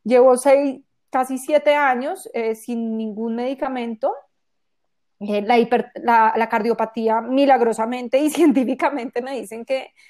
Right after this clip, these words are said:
el corazón volvió a su tamaño, y eso no es casi viable, o sea, es como un porcentaje muy mínimo en un mi-, en una cantidad muy grande de personas, y me pasó a mí. Y la hipertensión también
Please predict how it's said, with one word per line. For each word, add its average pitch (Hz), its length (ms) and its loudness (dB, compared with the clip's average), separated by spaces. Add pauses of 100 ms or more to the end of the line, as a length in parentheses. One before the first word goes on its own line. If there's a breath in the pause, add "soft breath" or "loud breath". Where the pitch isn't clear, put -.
(260 soft breath)
el 226 120 -6
corazón 226 380 2
volvió 226 220 0
a 220 40 -4
su 240 120 -8
tamaño, 226 540 -2
y 247 220 0
eso 220 220 -2
no 262 360 2
es 262 140 -2
casi 262 360 0
viable, 240 600 4 (180)
o 247 60 -16
sea, 220 140 -6
es 202 100 -8
como 285 280 0
un 254 180 0
porcentaje 247 640 0
muy 285 260 0
mínimo 285 640 -4 (340)
en 233 140 -6
un 226 300 -4
mi-, 226 320 -6
en 220 260 -6
una 226 360 -4
cantidad 269 380 0
muy 233 140 0
grande 254 220 4
de 277 60 4
personas, 226 420 -2
y 247 120 0
me 233 120 2
pasó 214 240 0
a 214 60 0
mí. 285 280 -2 (600 soft breath)
Y 294 220 6
la 311 140 8
hipertensión 220 640 0
también 208 720 -4